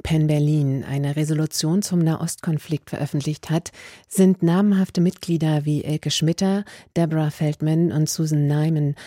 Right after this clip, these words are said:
aus Protest aus der Vereinigung ausgetreten. Die Mitglieder hatten bei einer außerordentlichen Versammlung am Sonntag die Resolution beschlossen. Darin war versucht worden, sowohl den Opfern auf palästinensischer Seite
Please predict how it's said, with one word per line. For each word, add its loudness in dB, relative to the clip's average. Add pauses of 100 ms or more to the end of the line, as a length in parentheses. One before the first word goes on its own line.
(140)
aus -2
Protest 0
aus -2
der 0
Vereinigung -2
ausgetreten. -4 (680)
Die 2
Mitglieder 2
hatten 4
bei 2
einer 2
außerordentlichen 0
Versammlung 0
am 0
Sonntag -2
die -6
Resolution -2
beschlossen. -2 (500)
Darin 2
war 2
versucht -2
worden, 2
sowohl 0
den 2
Opfern -2
auf -4
palästinensischer 0
Seite -2